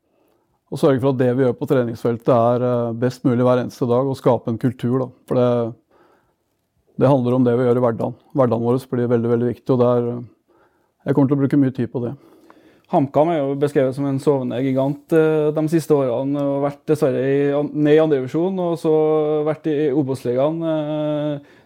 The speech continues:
Speaker 2: nå kommer du til en annen, som vil si, en sovende gigant. Rosenborg har jo ikke vært s-, seg selv, hvis du ser resultatene de siste årene. Hva, hva tenker du om de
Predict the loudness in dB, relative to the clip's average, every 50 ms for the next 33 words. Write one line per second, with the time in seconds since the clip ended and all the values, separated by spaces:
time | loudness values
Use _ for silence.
0 | -2 0 2 2 4 2 2 2 2 0 0 2 2 2 2 2 2 2 2 2
1 | 2 2 0 -2 -4 -6 -6 -4 -2 -2 0 0 0 0 0 0 -2 -2 -2 -2
2 | 0 0 0 2 2 0 0 0 0 0 0 0 0 0 0 0 0 -2 -2 -4
3 | -2 0 0 2 0 0 0 -4 _ -6 -2 -2 -2 -4 -6 _ -20 -20 -18 -18
4 | -18 -18 -16 _ -8 -4 -2 -2 2 2 2 2 4 4 4 4 2 -2 -4 -2
5 | 0 0 0 0 0 0 -2 -2 -2 -4 -4 -4 -4 -4 -4 -4 -4 -4 -4 -4
6 | -6 -8 _ _ _ _ _ -8 -6 -4 -2 -2 0 2 2 2 2 2 -2 -4
7 | -4 -6 -6 -6 -4 0 0 0 2 2 2 2 2 0 0 0 0 2 2 2
8 | 2 2 0 0 0 -2 -2